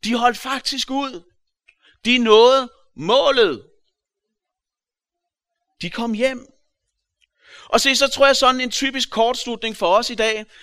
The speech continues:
det kan typisk være, jamen altså, selvfølgelig døde de her mennesker, der er med troen i behold. Altså jeg mener, de er jo troshelte. De står i Hebræerbrevet kapitel elleve. Hvad i alverden skulle de da ellers gøre? Det er jo sådan noget, troshelte gør. Det er jo, at de holder ud,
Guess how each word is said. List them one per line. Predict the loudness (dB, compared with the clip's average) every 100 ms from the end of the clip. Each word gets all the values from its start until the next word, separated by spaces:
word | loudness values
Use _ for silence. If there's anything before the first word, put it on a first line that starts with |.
| -4
det | 0
kan | 2
typisk | 0 0 0 0 2
være, | 6 6 4 0 _ _
jamen | -2 -2 -4
altså, | -6 -6 -8 -10
selvfølgelig | -4 -2 -2 0 2 4 2 -2 -8 2
døde | 4 4 0
de | -2
her | 0 0
mennesker, | 2 0 -2 -4
der | -2
er |
med | -2
troen | -6 -8 -8
i | -6
behold. | -4 0 0 0 -6 _ -2
Altså | -2 0
jeg | -2
mener, | -2 -4 -8 -6
de | 0
er | 2
jo |
troshelte. | 0 -2 -2 -2 0 0 0 -4 -10 -12
De | -8
står | -2 0
i | 0
Hebræerbrevet | 2 2 2 0 -4
kapitel | -6 -10 -8 0
elleve. | 0 0 -4 -8 -14 _
Hvad | -2
i |
alverden | -2 0 -2
skulle | -4 -8 -8
de | -8
da |
ellers | -6 -6 -6
gøre? | -8 -10 -8 -8 -8 -12 _ _ _ _ _
Det | 0
er |
jo | 2
sådan | 4
noget, | 6 4
troshelte | 4 -4 -4 0 2 0 0
gør. | -2 0 -2 -6 _ _ 0
Det | 2
er | 2
jo, | -2
at | -6
de | -6 -2
holder | 0 2 0
ud, | -2 -6 -10